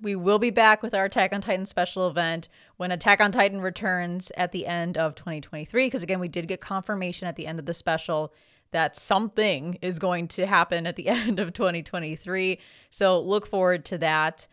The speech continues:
We're very excited about it. We hope you guys are excited about it. And thank you guys so much for tuning in for another Attack on Titan discussion. Subscribe to Strictly Anime on your favorite podcast service. Join our Discord to chat with us.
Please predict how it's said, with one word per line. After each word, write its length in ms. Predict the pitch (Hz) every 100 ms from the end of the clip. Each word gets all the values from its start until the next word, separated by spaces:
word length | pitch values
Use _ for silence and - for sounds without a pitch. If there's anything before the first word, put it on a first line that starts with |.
| _ _
We're 280 | 165 180 208
very 260 | 196 202 190
excited 320 | - 180 175
about 260 | 175 170 170
it. 100 | 156
We 60 |
hope 220 | 170 160 190
you 80 |
guys 240 | 202 202 175
are 80 | 185
excited 400 | 175 180 170 156
about 240 | 160 160
it. 140 | 156
And 180 | 170 170
thank 200 | 180 180
you 80 | 190
guys 280 | 175 165 165
so 220 | - 180
much 340 | 175 165 165
for 120 | - 160
tuning 400 | - 180 170 151
in 280 | 151 147 - _ _
for 200 | - 185
another 440 | 165 175 165 160 160
Attack 400 | 165 - 147 -
on 80 | 156
Titan 320 | 147 139 131
discussion. 640 | 135 - 135 - - 190 - _ _ _ _ _
Subscribe 380 | - 240 - 247
to 60 | 254
Strictly 380 | 254 247 240 -
Anime 400 | 196 196 196 190
on 120 | 175
your 100 | 156
favorite 300 | 170 151 139
podcast 460 | - 214 202 214 208
service. 440 | 214 196 202 202
Join 300 | - 247 262
our 160 | 214 196
Discord 380 | 185 - 170 135
to 80 |
chat 260 | 135 202 -
with 160 | 180 180
us. 240 | 180